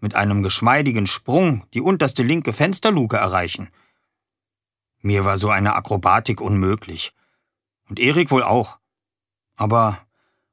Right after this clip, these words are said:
bei ihm war ich mir nicht mehr so sicher. Ich blieb stehen, ratlos.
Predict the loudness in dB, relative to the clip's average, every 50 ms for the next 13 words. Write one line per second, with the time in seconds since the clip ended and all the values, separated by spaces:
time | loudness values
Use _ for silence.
0 | _ -10 -10 -6 -2 0 0 2 4 2 2 2 2 0 0 0 0 0 -2 -2
1 | -2 -2 -2 0 0 0 0 0 -2 -2 -2 -2 -2 -4 -4 -6 -12 _ _ _
2 | _ _ _ _ _ _ _ _ _ _ _ _ _ _ _ _ _ _ _ _
3 | _ _ _ _ _ _ _ _ _ _ _ _ _ _ _ -6 -6 -4 0 0
4 | 0 0 0 0 -2 0 0 2 2 2 0 -2 -6 -10 _ _ _ _ _ _
5 | _ _ _ _ -2 2 2 2 2 2 -2 -6 -8 -8 -8 -8 -10 -12